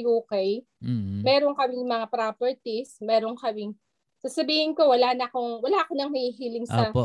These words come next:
Speaker 2: opo.
Speaker 1: buhay ko na, salamat na lang kay God. Kasi kaya
Speaker 2: Mhm.
Speaker 1: lang nung nagkaroon ng pandemic, naisip namin, parang boring ang buhay namin. Wala kaming
Speaker 2: Mhm.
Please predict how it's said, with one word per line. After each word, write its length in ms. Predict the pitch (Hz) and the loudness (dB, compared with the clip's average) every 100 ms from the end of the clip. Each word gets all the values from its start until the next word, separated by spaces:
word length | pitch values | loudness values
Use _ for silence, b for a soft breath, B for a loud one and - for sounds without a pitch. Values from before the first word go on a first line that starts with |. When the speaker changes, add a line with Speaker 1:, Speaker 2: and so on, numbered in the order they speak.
| - | -2
Speaker 2:
opo. 160 | 101 | -2
Speaker 1:
buhay 240 | 214 247 240 | 2 4 4
ko 120 | 240 | 4
na, 240 | 233 226 220 _ | 2 0 -8 _
salamat 480 | - 285 285 277 262 247 | 0 2 4 2 0 -2
na 120 | 247 | -4
lang 160 | 240 277 | -4 -6
kay 160 | 247 214 | -6 -2
God. 240 | 226 202 | -2 0
Kasi 240 | 285 285 294 | -2 -4 0
kaya 240 | 294 311 | 2 4
Speaker 2:
Mhm. 60 | 320 | 2
Speaker 1:
lang 120 | 277 | 2
nung 160 | 285 285 | 0 0
nagkaroon 400 | 277 247 277 269 269 | -2 -2 0 0 -2
ng 40 | 285 | -4
pandemic, 400 | 269 254 247 247 | -2 -2 -2 -2
naisip 320 | 262 269 285 - | -2 -2 -8 -8
namin, 480 | 262 254 220 220 285 - _ _ - | -2 -2 -2 -4 -6 -10 _ _ 0
parang 320 | 294 330 330 | 2 4 4
boring 320 | 277 311 311 311 | 6 6 4 -4
ang 120 | 294 | -2
buhay 320 | 269 285 294 | -2 -2 -4
namin. 400 | 254 233 247 247 | -4 -6 -6 -6
Wala 260 | 214 226 233 233 | -2 -2 -2 0
kaming 320 | 226 220 | 0 0
Speaker 2:
Mhm. 40 | 208 | -4